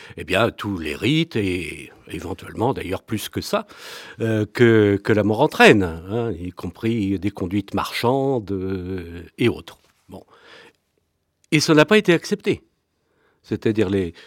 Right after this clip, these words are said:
ceux qui financent l'exposition ont dit, « Vous pouvez pas, vous pouvez pas avoir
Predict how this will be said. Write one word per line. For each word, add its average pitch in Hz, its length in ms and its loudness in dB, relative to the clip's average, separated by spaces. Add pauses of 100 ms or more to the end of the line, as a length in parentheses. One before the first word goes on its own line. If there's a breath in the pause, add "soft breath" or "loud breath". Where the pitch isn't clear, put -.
(260 soft breath)
ceux - 220 0
qui - 180 -2
financent 170 400 4
l'exposition 120 600 2
ont - 20 4
dit, « 113 140 -2
Vous 113 220 2
pouvez 156 440 4
pas, 185 300 2
vous 98 180 -4
pouvez 98 280 -4
pas 127 320 -4 (380 soft breath)
avoir 110 640 0